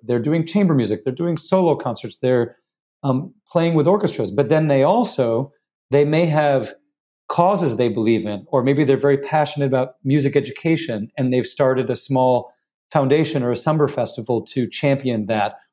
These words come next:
or they really love another art form and they're trying to build collaborations with that art form. So that, that really, um, engaged and interesting artists they, these days,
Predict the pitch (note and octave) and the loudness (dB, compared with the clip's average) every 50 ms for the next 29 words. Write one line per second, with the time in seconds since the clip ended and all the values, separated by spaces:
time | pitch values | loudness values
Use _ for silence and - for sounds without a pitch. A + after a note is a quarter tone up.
0 | _ _ - D#3+ D#3 C#3+ D3+ D3+ C#3+ C#3+ E3+ F3+ F3+ F3 E3 D#3+ D#3+ D#3 D3 D#3+ | _ _ 0 2 2 4 4 4 4 4 4 4 4 4 4 4 2 2 2 2
1 | D3 D3 C#3 C#3 C3+ C#3 C#3 C#3+ D#3+ - - - C3 A#2+ G#2+ G#2+ A2 A2+ B2 B2 | 0 2 2 2 2 2 2 0 0 -2 -4 -6 -6 -4 -2 -2 0 0 0 0
2 | A#2+ - - C#3 C3 C3 B2+ A#2 A#2 G#2+ C3 B2+ B2 A#2 - - C3 B2 A#2+ A2 | 0 -2 -2 -4 -2 -2 -2 -2 -2 0 0 0 0 -2 -2 -2 0 0 0 0
3 | A#2+ A#2+ B2 B2 - B2+ A#2 G#2 A2 A2 A#2+ A2+ A2+ A#2 A#2+ A#2+ - - - A2+ | -2 -2 -2 -4 -4 -8 -10 -8 -6 -4 -2 0 0 0 0 0 -2 -4 -4 -4
4 | G#2+ G2 - _ _ _ _ _ _ _ _ - - - E3+ D#3 C3 C3 D3+ D3+ | -4 -4 -6 _ _ _ _ _ _ _ _ -10 -2 0 0 2 4 4 2 2
5 | D3+ D3 C3+ C#3 C3+ - - - _ _ - C#3+ A#2+ C3+ E3+ G3 G#3 G3 F#3 E3 | 2 0 0 0 0 -2 -8 -16 _ _ -8 -4 2 4 4 6 6 6 6 6
6 | D3+ C#3+ - D#3 D#3 C3+ B2+ A#2+ A#2 A#2+ C#3+ - _ _ _ _ _ _ - C#3+ | 4 4 2 2 0 0 0 0 -2 -4 -6 -8 _ _ _ _ _ _ -2 0
7 | C#3 B2 A2 C3 C3+ C#3+ D3+ C#3+ C#3+ - - C#3+ - - D#3 C#3+ E3 D3+ D3 - | 0 2 4 4 4 4 4 2 -2 -4 -8 -6 -2 -2 -2 0 0 0 -2 -2
8 | - A#2 A2+ B2+ C3+ C3+ A#2+ A#2 A2 A2 - - - - _ _ _ _ _ _ | -2 0 2 2 2 2 2 2 0 0 -4 -10 -18 -20 _ _ _ _ _ _
9 | _ _ _ _ _ _ _ _ _ _ - D3+ C#3+ D3 D3+ D3 C#3 C3+ C#3+ - | _ _ _ _ _ _ _ _ _ _ 0 2 4 4 4 4 4 2 -2 -4
10 | - - _ - A#2 E3+ G3+ A#3+ G#3+ - - C3+ A#2+ A2+ A2 A2 A2 A2 - - | -12 -18 _ -2 2 4 4 4 4 2 2 2 4 4 4 2 0 -2 -6 -12